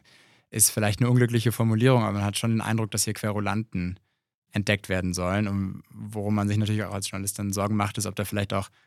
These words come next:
Quellen, die man im Unternehmen hat, ob die auch identifiziert werden wollen, weil der Zeitpunkt war schon so, dass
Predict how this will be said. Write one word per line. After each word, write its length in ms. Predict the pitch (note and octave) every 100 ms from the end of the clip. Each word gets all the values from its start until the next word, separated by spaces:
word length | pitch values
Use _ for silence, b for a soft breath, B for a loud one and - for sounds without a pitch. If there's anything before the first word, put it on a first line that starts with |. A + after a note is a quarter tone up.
| _
Quellen, 240 | - A2 A#2+
die 60 |
man 160 | F#2+ F#2
im 120 | G2
Unternehmen 540 | G2+ F#2+ F2+ F#2 F#2
hat, 260 | F2 - - _ _ _
ob 180 | G#2+ -
die 160 | A2+
auch 140 | F#2 -
identifiziert 720 | G2 F2+ F#2+ - - F2+ F#2+
werden 260 | F#2 F2+
wollen, 260 | F2 F2+ F#2
weil 220 | F#2 F#2
der 140 | F#2+ F#2+
Zeitpunkt 420 | G2+ G2+ G#2 F#2+
war 80 | F#2
schon 220 | G2 G2
so, 80 | F#2
dass 320 | F#2 -